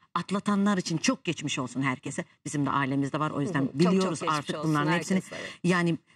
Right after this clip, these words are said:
Speaker 1: e, mutlaka ama mutlaka şurada tıkandım kaldım. Annem de geçirmişti çünkü. Gece gündüz bu salatadan tüketiyor. Çok iyi geliyor. Vücudu onarır ve en önemlisi, en önemlisi kanı temizler.
Speaker 2: Hı hı.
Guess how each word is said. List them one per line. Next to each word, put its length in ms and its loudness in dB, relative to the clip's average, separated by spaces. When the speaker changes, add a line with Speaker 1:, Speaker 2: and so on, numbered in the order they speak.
Speaker 1:
e, 340 2
mutlaka 540 4
ama 120 0
mutlaka 480 -2
şurada 240 -6
tıkandım 540 -2
kaldım. 360 0
Annem 300 2
de 60 -2
geçirmişti 540 -2
çünkü. 340 0
Gece 240 4
gündüz 340 0
bu 60 -2
salatadan 520 0
tüketiyor. 500 -2
Çok 300 0
iyi 160 4
geliyor. 360 2
Vücudu 380 4
onarır 400 4
ve 200 2
en 140 6
önemlisi, 640 2
en 160 6
önemlisi 480 2
kanı 260 4
temizler. 600 -2
Speaker 2:
Hı 40 -6
hı. 280 -8